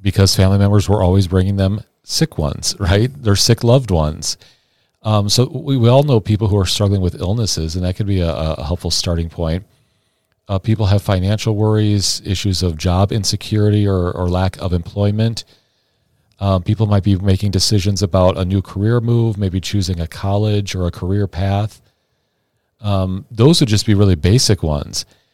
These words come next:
I mean, you could go a lot deeper and just say, "I'm really lacking hope," or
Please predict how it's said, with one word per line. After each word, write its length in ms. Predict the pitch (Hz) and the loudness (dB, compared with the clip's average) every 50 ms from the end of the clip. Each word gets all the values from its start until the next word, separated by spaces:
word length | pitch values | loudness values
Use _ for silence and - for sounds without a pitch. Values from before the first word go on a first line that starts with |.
| _ _ _ _ _ 117 | _ _ _ _ _ -12
I 20 | |
mean, 140 | 104 107 113 | -8 -4 0
you 100 | 110 104 | 0 0
could 120 | 98 101 | 2 4
go 140 | 104 123 131 | 4 6 6
a 40 | 120 | 6
lot 240 | 110 104 101 98 87 | 6 4 2 0 0
deeper 360 | 92 104 127 135 - 110 98 | 0 0 0 2 2 0 0
and 140 | 92 90 85 | 0 0 0
just 240 | 95 95 - - | -2 -2 -2 -2
say, 300 | - - 101 92 90 90 - - | -2 -2 0 0 0 -2 -2 -2
"I'm 200 | 95 98 110 110 | -2 -2 0 0
really 220 | 107 107 107 104 | 2 2 2 2
lacking 380 | 98 95 92 92 - - 92 85 | 2 2 0 0 -2 -4 -6 -8
hope," 460 | - - - 95 80 73 - - - - _ _ _ _ _ _ _ _ _ _ _ _ | -4 0 2 2 2 0 -4 -12 -18 -20 _ _ _ _ _ _ _ _ _ _ _ _
or 480 | - 98 92 95 92 90 90 90 87 - | -4 -2 0 2 2 2 2 2 0 -2